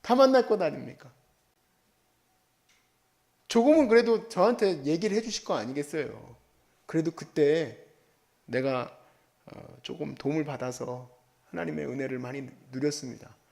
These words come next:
얼마나 좋아요. 그게 제일 신나는 것 아닙니까? 천국 가는 게 제일 신나요. 천국만 갔으면 좋겠어, 빨리.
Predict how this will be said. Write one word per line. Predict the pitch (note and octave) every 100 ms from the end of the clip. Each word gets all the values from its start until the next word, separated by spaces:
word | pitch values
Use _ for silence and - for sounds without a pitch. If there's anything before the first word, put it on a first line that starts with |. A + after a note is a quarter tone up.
| _ _ _
얼마나 | A3+ D4+ G#4+ G#4+
좋아요. | D#4 C#4 B3+
그게 | A3+ C#4
제일 | - C4
신나는 | C#4 E4 C#4 B3
것 | E4 C4+
아닙니까? | D#3+ - - - E3 _ _ _ _ _ _ -
천국 | C#4+ D#4 D#4+
가는 | D4+ D4+
게 | F4+
제일 | - A3 A3+
신나요. | A#3 G3+ D#3
천국만 | - C4 D#4 D#4+ D#4
갔으면 | F#3+ - D4
좋겠어, | D4+ - - -
빨리. | - C3+